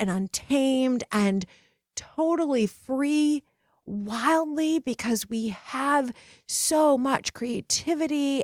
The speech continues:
and so much color and so much juice that wants to come through.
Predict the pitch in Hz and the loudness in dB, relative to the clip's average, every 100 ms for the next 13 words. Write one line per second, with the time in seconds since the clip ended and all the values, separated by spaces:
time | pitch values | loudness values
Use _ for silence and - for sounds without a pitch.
0 | - 214 - 262 233 - - - 320 302 | -2 -2 -2 -4 -4 -8 -10 -6 -2 0
1 | 254 202 226 202 - - - 302 294 - | -2 -4 -4 -6 -8 -12 -2 0 0 -2
2 | 196 196 - - 202 - 285 311 302 | -6 -6 -6 -6 -8 -6 -2 0 0